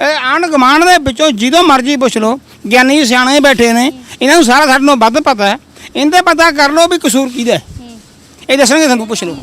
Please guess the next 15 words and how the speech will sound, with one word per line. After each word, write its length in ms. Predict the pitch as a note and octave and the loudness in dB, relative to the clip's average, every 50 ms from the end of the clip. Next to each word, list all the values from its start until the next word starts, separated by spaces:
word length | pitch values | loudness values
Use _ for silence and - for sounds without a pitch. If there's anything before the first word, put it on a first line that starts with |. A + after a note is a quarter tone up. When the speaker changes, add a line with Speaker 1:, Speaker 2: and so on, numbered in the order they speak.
| - - - - - F#4 G4 | -18 -12 -8 -6 -2 -2 -2
Speaker 2:
ਇੱਕ 140 | G#4 - | -2 -4
ਮਿੰਟ, 160 | G4 F4 D4+ - - - - - D5+ D5+ - - | -4 -6 -6 -6 -10 -20 -20 -20 -20 -10 -4 -2
ਤੁਸੀਂ, 380 | F#4 F4 - G4+ G#4 G#4 F#4+ | -2 0 0 0 0 0 -2
ਤੁਸੀਂ 440 | - - G4+ F4 - F#4 F#4+ F#4+ F#4+ | -2 -4 -4 -2 0 0 0 0 0
ਵੱਡੇ 540 | C#4+ C4+ F#4 E4+ C4 A3+ D4+ D4+ D#4 D#4+ C4 C#4+ | 0 0 0 0 2 2 4 4 4 4 4 4
ਮੁੰਡੇ 360 | D4+ D4+ D4 D4 C#4+ D4+ D4 | 4 4 4 4 4 4 6
ਹੋ, 280 | C#4 C#4 C#4 C#4+ - - - C4 C#4+ | 6 6 4 4 0 -2 -6 -4 0
ਹਨਾ, 260 | C#4+ D#4 F4 F4+ D#4 - - - A#3 | 2 2 4 2 2 0 -4 -10 -10
ਬ-, 320 | A#3 G#3 D4 C#4 B3+ C#4+ C#4 | -2 0 2 2 2 2 0
ਤੁਸੀਂ 360 | - D#4+ D#4+ - F4 F4+ D#4 | 0 -2 -2 0 0 0 0
ਵੀ 100 | F#4 F4+ | 0 0
ਬਜ਼ੁਰਗ 380 | C4 D#4+ B3+ C4 D4+ D#4 D4 | 0 0 0 2 2 2 2
ਹੋ 140 | C4 D4+ D4 | 2 2 0
ਚੁੱਕੇ 360 | B3 G#3+ D4 - - C#4 C4+ | 0 0 -4 -6 -4 -2 0
ਹੋ। 220 | B3+ B3+ A#3+ A#3 | 2 2 0 0